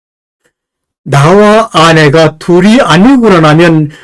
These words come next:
아니구나라며 하고, 라며, 라고 하며 리모컨을 내려놓고 음식물 쓰레기를 버리-, 비우는 겁니다. 그렇게 나와 상대, 나와 세상을 하나로 보고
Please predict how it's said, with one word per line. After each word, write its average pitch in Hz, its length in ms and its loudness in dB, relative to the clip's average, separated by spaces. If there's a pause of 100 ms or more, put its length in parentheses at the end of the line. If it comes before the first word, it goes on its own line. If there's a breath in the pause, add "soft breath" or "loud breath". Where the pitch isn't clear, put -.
(200 loud breath)
아니구나라며 185 960 0
하고, 170 440 -2
라며, 170 460 -2
라고 156 260 0
하며 175 380 0 (300 loud breath)
리모컨을 226 640 0
내려놓고 160 560 0 (500)
음식물 220 560 0
쓰레기를 165 720 0
버리-, 156 340 -2
비우는 185 360 0
겁니다. 151 280 -4 (540 soft breath)
그렇게 175 640 -2 (160 loud breath)
나와 160 420 0
상대, 156 560 -4 (500 soft breath)
나와 170 420 0
세상을 190 440 -2
하나로 190 540 0
보고 156 420 0